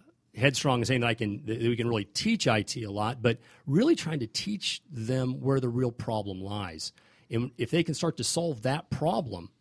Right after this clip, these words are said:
they can start to free up budget and free up resources. You know, uh, you know, studies will show that for a C I, you know, in an I T organization,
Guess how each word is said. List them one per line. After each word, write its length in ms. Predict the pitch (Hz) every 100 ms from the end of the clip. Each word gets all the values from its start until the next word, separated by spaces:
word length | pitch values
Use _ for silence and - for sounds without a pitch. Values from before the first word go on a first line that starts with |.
| -
they 100 | 123
can 100 | 123
start 240 | - 127 123
to 60 |
free 260 | - 131 117
up 180 | 113 98
budget 380 | 110 110 120
and 120 | 117 -
free 160 | 107
up 140 | 98 110
resources. 640 | 110 - 92 - 95 - _ - _ - _ 151
You 140 | 101
know, 180 | 98 -
uh, 200 | 120 - -
you 100 | 127
know, 60 | 120
studies 340 | - 196 190
will 80 | 135
show 360 | - 127 127
that 180 | 117 120
for 160 | 127 107
a 40 |
C 200 | - 135
I, 180 | 123 151
you 240 | 151 113
know, 60 | 110
in 180 | - 123
an 160 | 120 120
I 180 | 113
T 200 | 120 127
organization, 640 | 117 113 95 107 - 104